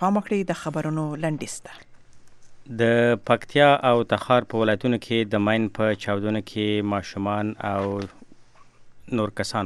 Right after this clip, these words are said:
Speaker 2: وژل شوي دي. په پاکستان کې پوځ وایي د ټاکل شوي حکومت او د اساسي قانون ملاتړ کوي او سلګونه زره عراقیان د بغداد په تحریر څلور لارې کې د حکومت پر ضد د اعتراض لپاره راټول شوي دي.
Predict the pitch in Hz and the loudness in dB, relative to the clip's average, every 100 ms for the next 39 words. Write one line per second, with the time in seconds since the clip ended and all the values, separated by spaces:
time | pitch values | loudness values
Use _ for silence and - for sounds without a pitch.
0 | 92 92 87 - 92 87 92 - - - | -4 -6 -8 -8 -8 -8 -10 -14 -20 -20
1 | - - - - - - - - 110 110 | -20 -20 -20 -20 -20 -20 -20 -2 0 2
2 | 104 110 - 127 120 117 104 117 113 113 | 2 0 2 2 2 0 4 4 4 4
3 | 120 120 113 117 107 101 110 101 127 107 | 6 6 4 4 2 2 0 2 2 2
4 | 104 113 120 123 - 113 104 104 - 98 | 2 4 6 4 4 2 4 2 2 0
5 | 160 - 107 110 113 120 117 104 117 98 | 0 2 4 4 4 2 2 4 4 0
6 | - 85 85 - - - - - 104 101 | -2 -8 -8 -14 -20 -20 -10 0 2 2
7 | 92 - 104 113 160 110 110 107 104 98 | 0 -4 -2 4 4 6 4 4 4 2
8 | - 127 131 113 104 95 107 120 - 110 | 4 4 4 4 2 4 6 4 4 -2
9 | 104 101 92 139 139 - 104 98 95 113 | 2 0 2 -2 0 0 2 2 4 2
10 | 135 139 139 117 98 98 98 101 135 - | 2 0 0 0 0 -2 0 0 2 0
11 | 123 110 127 - 107 101 104 - 110 143 | 0 2 0 0 -6 -6 -6 -2 2 4
12 | 110 - 90 87 87 87 85 87 85 87 | 2 -2 -4 -2 -4 -4 -6 -8 -10 -8
13 | 87 | -8